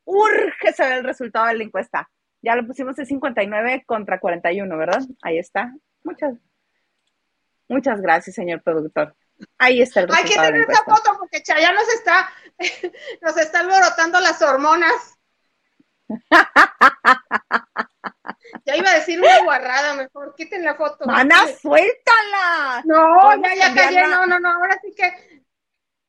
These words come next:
Speaker 2: ahora sí te quitan el programa. No, no, no, no, no, sigamos.
Speaker 1: No, mana, sigamos y nos vamos a tener que comportar
Speaker 2: Yo,
Speaker 1: mucho
Speaker 2: yo sé
Speaker 1: si
Speaker 2: lo
Speaker 1: no
Speaker 2: que te
Speaker 1: regresamos.
Speaker 2: digo, sigamos, sigamos.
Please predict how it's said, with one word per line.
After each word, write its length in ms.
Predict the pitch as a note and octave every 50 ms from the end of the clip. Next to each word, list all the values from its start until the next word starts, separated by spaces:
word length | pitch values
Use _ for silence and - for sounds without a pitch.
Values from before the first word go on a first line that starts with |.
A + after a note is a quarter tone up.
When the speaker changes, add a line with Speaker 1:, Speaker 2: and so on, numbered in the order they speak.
| _ _ _ _ _ _ _ _ _ _ _
Speaker 2:
ahora 240 | B3 C4+ C#4+ D#4+ F4+ F4+
sí 140 | F#4+ -
te 100 | - F#4 -
quitan 280 | F4+ - - F4 E4 E4
el 120 | D4 C#4
programa. 540 | - C#4 C#4 C4+ C4 C#4 C#4 C#4+ C#4+ C#4 C4+
No, 160 | C#4 C#4+ D#4
no, 140 | D#4+ D#4 D#4
no, 140 | D#4 D#4 D4+
no, 140 | D4+ D4+ D4
no, 140 | D4 C#4 C4+
sigamos. 640 | - D4 B3 C4 C#4+ E4 F4 D4+ - - - _ _ _ _
Speaker 1:
No, 500 | G3+ G3+ G3 F#3+ F#3+ F#3+ F#3 F#3 F3+ F3+
mana, 400 | F3+ F3+ F3 E3+ E3+ E3 E3 -
sigamos 460 | - F#3 E3 D#3+ D#3+ D#3+ D#3+ F3+ G3 -
y 60 | F#3
nos 120 | F3 E3+
vamos 240 | E3 E3+ F#3+ C4 -
a 60 | A#3+
tener 220 | G3+ F#3 E3+ F3+ G3
que 120 | B3 A#3+
comportar 440 | - D4+ C#4 - G#3 G#3 - - D#4+
Speaker 2:
Yo, 120 | D#4 E4
Speaker 1:
mucho 180 | E4+ - D#4 D#4
Speaker 2:
yo 60 | C#4+
sé 60 | F4
Speaker 1:
si 60 | E4
Speaker 2:
lo 60 | D#4+ D#4+
Speaker 1:
no 60 | C#4+
Speaker 2:
que 60 | C#4+
te 60 | D4 C#4 C4+
Speaker 1:
regresamos. 340 | C#4+ D4 D4 C#4+ C#4+ C#4+ -
Speaker 2:
digo, 0 |
sigamos, 520 | C#4+ C4+ C#4+ D4 D#4 D#4+ D#4+ D#4+ D#4+ -
sigamos. 540 | D4+ D4 C#4 C#4 C#4+ D4 D4 C#4+ C#4+ -